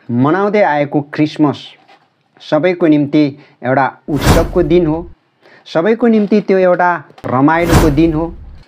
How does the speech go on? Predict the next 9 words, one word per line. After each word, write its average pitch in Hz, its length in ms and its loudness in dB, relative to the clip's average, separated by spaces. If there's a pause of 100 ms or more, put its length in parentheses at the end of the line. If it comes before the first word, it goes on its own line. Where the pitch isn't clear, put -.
(420)
र 135 100 0
हामी 143 420 -2
सबैले 214 540 0 (420)
त्यो 165 140 4
दिनलाई 147 560 0 (240)
विशेष 180 440 -2 (200)
दिन 180 240 2 (600)
भनेर 175 340 0
हामी 151 520 0